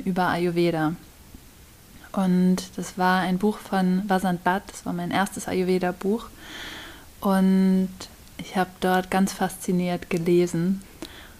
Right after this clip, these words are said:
und konnte das Buch auch wirklich nicht mehr weglesen. Und mir wurden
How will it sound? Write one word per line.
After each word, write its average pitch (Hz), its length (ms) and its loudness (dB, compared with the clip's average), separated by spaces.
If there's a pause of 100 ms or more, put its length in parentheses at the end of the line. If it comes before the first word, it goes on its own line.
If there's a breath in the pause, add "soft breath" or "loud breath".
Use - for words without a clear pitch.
(160 loud breath)
und 180 200 0
konnte 185 240 2
das 180 140 -2
Buch 190 180 2
auch 180 140 0
wirklich 175 280 0
nicht 180 160 -2
mehr 175 180 2
weglesen. 170 680 0
Und 165 480 -4
mir 180 220 0
wurden 185 500 4